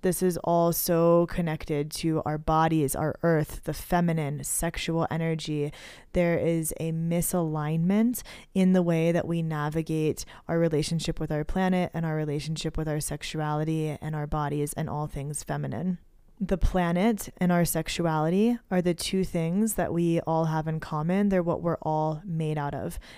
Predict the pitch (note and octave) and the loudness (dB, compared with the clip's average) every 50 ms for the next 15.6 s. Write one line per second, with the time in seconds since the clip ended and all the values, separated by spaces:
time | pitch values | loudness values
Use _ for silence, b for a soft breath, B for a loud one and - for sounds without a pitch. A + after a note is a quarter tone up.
0 | B B - F3 E3+ E3+ - F3 E3 E3 D#3 D#3+ E3 - - F3+ F3+ F3 F3 F3 | B B 0 0 0 2 2 0 0 2 0 -2 -2 -2 -2 0 2 2 2 2
1 | F3 F3 E3+ - - D#3 D#3 D#3+ D#3 D#3+ - - D#3 D#3 D#3 D3 - - D#3+ D#3+ | 2 0 0 -2 -2 -2 -2 -2 -2 -2 -4 -4 -6 -6 -6 -8 -6 -4 -2 -2
2 | E3 D#3+ E3 D#3+ D#3 D3+ - - D3+ - - - D#3 D3+ D3+ D#3 E3+ F#3+ G3 A#3 | 0 0 0 -2 -2 -2 -4 -6 -6 -8 -8 -8 -6 -6 -4 -2 -2 -2 0 0
3 | B3 A#3+ A#3 B B B B B - F3+ F3+ F3+ E3 - - E3+ D#3+ D#3+ D#3+ D3 | 0 0 -2 B B B B B -4 0 2 2 2 2 2 0 2 2 0 -2
4 | C#3+ C#3+ C3 A#2 - - - - - - - - B B B B B B B B | -2 -4 -6 -4 -6 -6 -6 -8 -10 -14 -16 -18 B B B B B B B B
5 | - - - F3+ E3+ E3 E3 E3 D#3+ D#3+ B B B B B _ - E3+ F3 E3+ | -6 -2 2 2 2 4 4 2 2 0 B B B B B _ 0 2 2 4
6 | F3+ F3+ E3 F3+ F3 F3 F3 F3 E3+ E3 E3 E3 D#3+ - - - F3+ F3+ F#3+ F#3 | 4 4 4 4 4 4 4 4 4 2 2 0 0 -2 -2 -2 0 2 2 2
7 | F#3+ F#3 E3+ - - D#3+ D#3+ D#3+ D#3+ D#3 - - D#3+ C#3 D3 D3 - - D#3+ D#3 | 2 2 0 0 0 0 0 0 0 -2 -2 0 0 0 0 0 0 0 0 0
8 | D#3 D#3 - - - - - F#3 D#3 E3 E3+ E3 E3 E3 D#3+ E3+ D#3+ D#3+ D#3+ D#3+ | 0 -2 -6 -8 -4 -2 0 0 2 2 2 2 2 2 2 0 0 0 0 0
9 | F3+ G3 G3 G3 F#3+ G3 - - - B B B B B - - A3 - E3 - | 0 2 2 2 0 -2 -6 -10 -10 B B B B B -8 -8 -6 -6 -4 -2
10 | - - D#3+ D#3 D#3 - - E3+ D#3+ D#3+ E3 E3 - D#3+ D3+ D#3 D#3 E3 D#3 D3+ | -2 0 0 0 -2 -2 -2 -2 0 0 -2 -2 0 0 0 0 0 2 2 2
11 | D#3 - - D#3+ D3+ D#3 - - E3 F3 F#3 - - - G#3 G3 F#3 F#3+ F#3+ G3+ | 0 0 -2 -4 -4 -4 -2 0 2 2 2 2 0 0 0 2 2 4 2 2
12 | G3+ B B B B B B - F3 F3 E3 D#3+ D#3+ D#3+ - - - - E3 E3 | 0 B B B B B B -4 -2 0 0 2 0 0 -2 -4 -4 -4 -2 -2
13 | - - F3+ F3 F3 E3+ - D#3 E3 E3 D#3+ D#3 D#3 D3+ C#3+ D3 D#3 E3+ F3+ G3+ | 0 2 2 4 4 4 4 2 0 0 0 -2 -2 -4 -4 -4 -4 -2 -2 -2
14 | G#3+ G#3 G3 E3+ - - C#3+ D3 - E3 D#3+ D#3 D#3+ D#3+ D#3 D#3+ E3 - - - | -2 -2 -2 -4 -4 -4 -6 -4 -4 -4 -2 -2 -2 -2 0 -2 -2 -2 -2 -2
15 | E3 E3+ - - - G3 F#3 G3 G#3+ A#3 A#3 | -2 -2 -2 -2 -2 -2 0 2 2 0 0